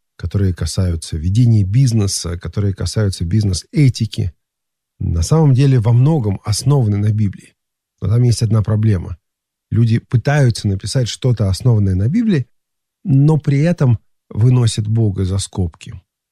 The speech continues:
Они пытаются взять Божьи принципы, не принимая того, кто эти принципы дает. Они пытаются говорить о том, как устроить жизнь творения,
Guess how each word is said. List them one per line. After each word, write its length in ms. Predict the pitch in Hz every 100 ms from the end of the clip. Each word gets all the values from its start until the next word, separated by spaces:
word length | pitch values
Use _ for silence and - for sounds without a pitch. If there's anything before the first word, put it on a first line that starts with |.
| -
Они 220 | 101 113
пытаются 460 | 98 123 127 117 110
взять 300 | 101 113 - _ _ _ -
Божьи 420 | 120 123 107 113
принципы, 680 | 107 220 220 - 135 101 87 _ _ _ _ _ _ 143
не 340 | 139 165 214
принимая 640 | - 185 147 139 160 165
того, 260 | 143 123 135
кто 180 | - 127
эти 140 | 117
принципы 520 | 123 120 117 - -
дает. 680 | 120 117 117 101 76 - - _ _ _ _ _ _
Они 280 | - 113 120
пытаются 600 | 107 110 165 175 147 -
говорить 420 | 143 123 143 175 127
о 60 |
том, 320 | - 185 160 - _ _ -
как 260 | 165 156 147
устроить 480 | 120 - 160 147
жизнь 420 | 127 147 160 127 - -
творения, 800 | 110 127 165 208 160 107 85